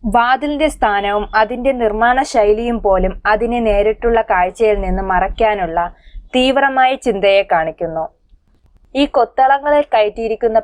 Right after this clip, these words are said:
പീരങ്കികൾ കോട്ടകൾ സാക്ഷ്യം വഹിച്ച നിരവധി സാഹസികതകളെക്കുറിച്ചുള്ള ഉൾക്കാഴ്ചകൾ സംഭാവന നൽകുന്നു. വിളക്കുമാടങ്ങൾ, വടക്കൻ ചുറ്റുമതിലിൽ നിർമ്മിച്ച ജയിൽ,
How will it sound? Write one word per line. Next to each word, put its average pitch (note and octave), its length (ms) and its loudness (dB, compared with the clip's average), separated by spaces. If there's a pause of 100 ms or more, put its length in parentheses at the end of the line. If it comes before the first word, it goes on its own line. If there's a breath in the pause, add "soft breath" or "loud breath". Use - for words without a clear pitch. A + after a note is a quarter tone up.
പീരങ്കികൾ G#3 680 0 (120)
കോട്ടകൾ A3+ 480 0
സാക്ഷ്യം A3 580 -2
വഹിച്ച G#3+ 340 -2 (220)
നിരവധി C4 540 0
സാഹസികതകളെക്കുറിച്ചുള്ള A3+ 1800 0
ഉൾക്കാഴ്ചകൾ G#3+ 760 0
സംഭാവന F#3+ 580 0
നൽകുന്നു. E3 560 -2 (1120)
വിളക്കുമാടങ്ങൾ, G#3 960 0 (300)
വടക്കൻ C4 500 0
ചുറ്റുമതിലിൽ A#3+ 760 -2
നിർമ്മിച്ച G3+ 440 0
ജയിൽ, F#3+ 480 0